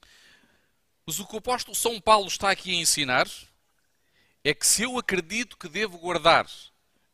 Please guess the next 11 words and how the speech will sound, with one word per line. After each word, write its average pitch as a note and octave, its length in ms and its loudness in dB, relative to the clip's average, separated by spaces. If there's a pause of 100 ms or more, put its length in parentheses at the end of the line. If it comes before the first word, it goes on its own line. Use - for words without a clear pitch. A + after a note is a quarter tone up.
(120)
e D3 160 -2
a D#3+ 40 0
minha E3 280 -4
mulher D3 360 -2
não, C#3 340 -4 (1300)
eu D#3 160 -8
devo F#3 260 -2
aceitar D#3+ 420 2
a D3 60 0
posição B2 480 -10
dela D#3+ 400 -2